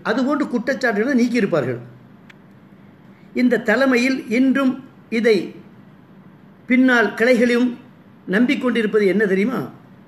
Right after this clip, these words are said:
கொள்கை மட்டுமே. உங்களோடு வருவர்கள் உங்களுடைய பேச்சாற்றல், உங்களுடைய நாவினுடைய அந்த ஒரு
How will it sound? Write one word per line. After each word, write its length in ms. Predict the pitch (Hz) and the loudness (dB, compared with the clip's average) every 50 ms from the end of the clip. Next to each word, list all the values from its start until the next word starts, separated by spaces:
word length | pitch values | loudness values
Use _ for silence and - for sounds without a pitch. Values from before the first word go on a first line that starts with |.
| - - - - - - - - - - - - | -20 -20 -20 -20 -20 -20 -20 -20 -20 -20 -12 -2
கொள்கை 300 | - 208 240 202 214 208 180 | 0 0 2 4 2 2 2
மட்டுமே. 320 | 156 147 165 143 127 123 120 - - - - - - - - - - - - - - - - - - - - - - | 2 0 -2 -4 -4 -6 -10 -14 -20 -20 -20 -20 -20 -20 -20 -20 -20 -20 -20 -20 -20 -20 -20 -20 -20 -20 -20 -8 -4
உங்களோடு 600 | 196 220 269 294 254 294 285 285 294 311 320 311 | -2 0 0 2 2 0 0 2 0 2 2 2
வருவர்கள் 540 | 262 240 226 247 240 233 202 190 240 220 147 - - - - - - - - - - | 2 2 2 4 4 4 4 4 2 0 0 -4 -6 -12 -20 -20 -20 -20 -20 -18 -4
உங்களுடைய 440 | - 214 233 247 233 233 220 214 196 202 | 0 0 2 2 2 2 2 2 0 2
பேச்சாற்றல், 680 | 220 233 240 233 - 214 196 175 - 185 202 220 226 - - - - - - - - - | 2 2 2 2 0 0 0 0 0 -2 -2 -2 -2 -6 -12 -18 -20 -20 -20 -20 -12 -4
உங்களுடைய 680 | 202 214 254 262 247 254 254 240 226 220 220 220 208 214 202 185 165 | 0 2 2 4 4 2 2 2 2 2 2 2 2 2 2 2 0
நாவினுடைய 680 | 165 190 208 233 262 254 247 247 233 226 214 214 208 196 180 170 165 - - - - | 0 2 2 2 2 2 2 2 2 2 2 2 2 2 2 0 -2 -4 -8 -8 -6
அந்த 280 | 202 240 269 269 254 269 254 240 | -2 -2 0 0 2 2 2 4
ஒரு 240 | 226 220 214 208 | 4 2 4 2